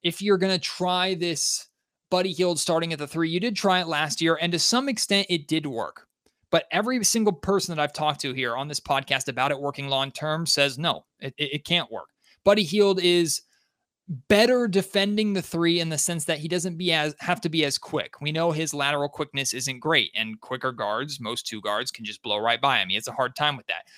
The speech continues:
So slower threes, he had a little bit better of a time staying in front of. But if Buddy Hield has to guard a starting caliber three in the N B A, he's gonna be undersized and he's gonna be outmatched. And we saw that pretty quickly last season.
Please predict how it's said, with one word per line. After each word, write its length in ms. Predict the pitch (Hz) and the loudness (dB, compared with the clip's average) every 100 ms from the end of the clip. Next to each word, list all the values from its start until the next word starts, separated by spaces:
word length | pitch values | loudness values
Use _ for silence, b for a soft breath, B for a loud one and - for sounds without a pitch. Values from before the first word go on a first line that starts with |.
| B | B
So 240 | - 147 | -4 -4
slower 680 | 139 - 139 165 175 170 156 | -2 -2 2 4 6 4 2
threes, 720 | - 165 247 196 135 143 - - b | -2 -2 0 2 2 0 -2 -6 b
he 140 | - 175 | -2 2
had 160 | 170 | 2
a 40 | 170 | 2
little 340 | 170 196 208 | 4 4 2
bit 300 | 185 190 160 | 2 -2 2
better 280 | 190 214 220 | 2 4 2
of 80 | 175 | 0
a 60 | |
time 340 | - 156 160 156 | 0 0 0 -2
staying 320 | - 165 165 | -2 -2 -2
in 80 | 143 | -2
front 260 | 202 214 | 0 0
of. 240 | 135 - _ _ _ _ _ | 0 -4 _ _ _ _ _
But 100 | 139 | -2
if 100 | 143 | 0
Buddy 220 | 143 196 208 | 2 2 4
Hield 240 | 190 202 | 4 2
has 140 | 165 | 0
to 100 | - | -2
guard 320 | 123 135 165 139 | -2 2 2 2
a 60 | |
starting 500 | 120 - 139 151 175 | -2 -2 0 0 -2
caliber 400 | 160 151 160 143 | -2 0 0 -2
three 260 | - 139 170 | -8 -6 -6
in 80 | 165 | -2
the 140 | 151 | 0
N 100 | 147 | -2
B 200 | 131 139 | -2 0
A, 120 | 165 | 0
he's 200 | 165 139 | -2 -2
gonna 160 | 143 139 | -4 -4
be 120 | 139 | -4
undersized 500 | 131 151 139 123 127 | -4 -4 -2 0 0
and 80 | 120 | -4
he's 140 | 131 123 | -10 -10
gonna 160 | 123 | -6
be 120 | 135 | 0
outmatched. 460 | 117 113 139 98 - | 0 0 -4 -6 -8
And 80 | 113 | -8
we 60 | |
saw 240 | 117 117 123 | -6 -4 -2
that 160 | 117 | -4
pretty 160 | - 127 | -6 -8
quickly 320 | - 170 120 | -8 -8 -6
last 260 | 98 90 - | -6 -4 -4
season. 260 | 87 - | -6 -18